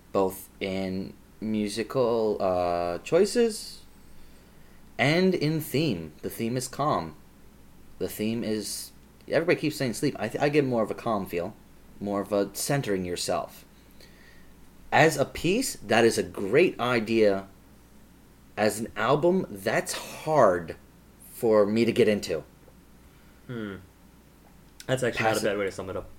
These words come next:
Speaker 1: a passive emotion, you just can't grab it. You just can't latch onto it. You can't sing along to it. You can't, it, it doesn't leave the same impression upon you.
Speaker 2: I mean, there were songs here that left impressions.
Speaker 1: Yes,
Speaker 2: Just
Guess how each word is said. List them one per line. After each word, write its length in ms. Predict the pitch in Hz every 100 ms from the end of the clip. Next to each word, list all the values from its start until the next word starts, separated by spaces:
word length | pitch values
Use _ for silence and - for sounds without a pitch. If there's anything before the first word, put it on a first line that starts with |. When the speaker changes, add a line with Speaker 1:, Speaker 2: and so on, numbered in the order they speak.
| -
Speaker 1:
a 80 | -
passive 460 | - - 151 - 160
emotion, 680 | 139 123 143 143 170 175 147
you 120 | 123
just 280 | 120 131 -
can't 340 | - 147 - 101
grab 460 | 101 110 131 127
it. 380 | 92 90 - - - - - - - - - - -
You 100 | 107
just 240 | 135 131
can't 440 | - 165 160 - 101
latch 320 | 120 151 147
onto 300 | 139 147 113
it. 80 | 95
You 80 | 95
can't 340 | - 170 156 - - -
sing 260 | - - 143
along 420 | 131 135 151 156
to 220 | 147 107
it. 160 | 85 - - - - -
You 140 | - 113
can't, 380 | - 165 160 - - - - - - -
it, 180 | 127 123
it 140 | 147
doesn't 260 | 175 175 165
leave 140 | 151
the 60 | 147
same 280 | - 151 147
impression 600 | 123 - 151 156 123 101
upon 340 | 101 98 87
you. 200 | 85 71 - - - - - - - - -
Speaker 2:
I 40 |
mean, 120 | 185
there 120 | 349 370
were 160 | 240
songs 320 | - 190 196
here 140 | 151 151
that 120 | 101
left 220 | 107 127
impressions. 680 | 80 - 110 113 80 71 - - - - -
Speaker 1:
Yes, 300 | 233 - -
Speaker 2:
Just 400 | 113 - -